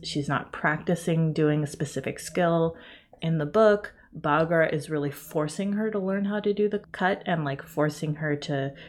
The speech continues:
use it more and more and be comfortable with it. She's essentially training her. In the show, Baghra, <laughs> like, apparently doesn't care that much <laughs> about Alina learning how to do the cut, which is fine. But then Alina just, like, whips it out like it's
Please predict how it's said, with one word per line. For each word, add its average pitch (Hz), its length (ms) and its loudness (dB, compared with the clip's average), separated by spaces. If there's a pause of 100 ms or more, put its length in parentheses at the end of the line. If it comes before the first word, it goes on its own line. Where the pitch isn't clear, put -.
(120)
use 160 280 2
it 165 200 2
more 151 300 4
and 147 140 4
more 139 340 2
and 139 100 2
be 135 120 -6
comfortable 160 540 -2
with 165 140 2
it. 165 160 0
She's 147 200 -4
essentially 139 440 -4
training 143 420 -2
her. 190 280 2 (380)
In 160 380 0
the 165 100 0
show, 180 340 4
Baghra, 170 500 2
<laughs> - 100 -4
like, - 160 -2 (360)
apparently 156 380 -4
doesn't 151 260 -2
care 151 220 -2
that 170 240 0
much - 180 -4
<laughs> - 0 -
about 220 400 2
Alina 180 460 6 (320)
learning 165 300 2
how 170 80 2
to 160 120 -4
do 160 140 -4
the 160 80 -4
cut, - 280 -4
which 170 200 -6
is 147 260 -6 (380)
fine. 170 560 2 (440)
But 175 200 2
then 165 240 6
Alina 165 420 2
just, 165 220 -4
like, 147 200 0
whips 170 460 0
it 175 120 2
out 156 260 2
like 143 200 -2
it's - 180 -10